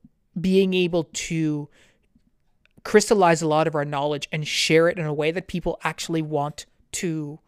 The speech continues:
listen to and to partake in, right? And that's, that's nice. It's not everyone who has the opportunity to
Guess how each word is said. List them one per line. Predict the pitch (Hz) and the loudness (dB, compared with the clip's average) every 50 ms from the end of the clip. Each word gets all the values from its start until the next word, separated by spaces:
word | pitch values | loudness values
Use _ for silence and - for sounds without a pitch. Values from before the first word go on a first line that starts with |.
| _ _ _ _ _ _ _ _ | _ _ _ _ _ _ _ _
listen | - 170 170 - - 180 160 | -2 0 0 0 0 -2 -4
to | - - 156 147 143 139 139 143 - - - | -4 -4 -4 -4 -4 -6 -8 -12 -16 -16 -10
and | 160 151 147 143 139 139 139 139 143 143 - - _ _ - | -8 -6 -6 -6 -8 -8 -10 -12 -16 -18 -20 -20 _ _ -14
to | - 160 | -10 -6
partake | - 151 156 - - 165 196 - - | -4 -4 -2 -2 -2 -2 -2 -4 -8
in, | - _ _ _ _ _ _ - | -20 _ _ _ _ _ _ -8
right? | 165 170 180 | -6 -6 -6
And | - 185 170 | -4 -2 -2
that's, | 175 180 - - - | -2 -2 -4 -4 -2
that's | 185 180 - - - | 0 0 0 -2 -6
nice. | 180 208 - - - - - - _ - - - - - | -6 -6 -6 -8 -10 -12 -14 -14 _ -20 -20 -14 -6 -4
It's | 185 - - | -4 0 4
not | 208 196 214 214 - _ _ _ - | 4 6 4 4 0 _ _ _ 4
everyone | 180 180 180 196 190 196 190 | 4 6 6 4 4 2 2
who | 170 180 | 2 2
has | 175 170 160 | 2 2 4
the | 185 160 | 2 2
opportunity | 151 156 - - - 170 170 185 190 160 160 143 135 - - | 2 2 -2 -4 -4 -2 -2 -2 -2 -4 -6 -8 -8 -8 -8
to | - - 180 165 156 151 151 147 | -6 -4 -2 0 0 0 0 -2